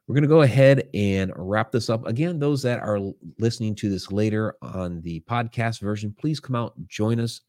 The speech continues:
during the week, Wednesdays, eight o'clock P M for the live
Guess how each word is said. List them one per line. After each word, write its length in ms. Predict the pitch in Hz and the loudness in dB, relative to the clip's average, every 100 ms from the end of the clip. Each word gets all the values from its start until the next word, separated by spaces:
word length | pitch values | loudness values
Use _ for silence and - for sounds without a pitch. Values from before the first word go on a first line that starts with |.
| _ _ _ | _ _ _
during 260 | 113 117 107 | 0 2 2
the 80 | 98 | 2
week, 300 | 107 104 78 | 0 -2 -2
Wednesdays, 520 | 117 131 127 123 120 | 0 0 0 -4 -4
eight 160 | 113 120 | -4 -4
o'clock 460 | 117 - 113 - _ | -6 -4 -4 -6 _
P 260 | 107 101 | -4 -2
M 160 | 104 104 | -2 -6
for 220 | - 82 | -8 -8
the 160 | 82 82 | -6 -6
live 480 | 90 107 110 104 | -4 -2 -4 -6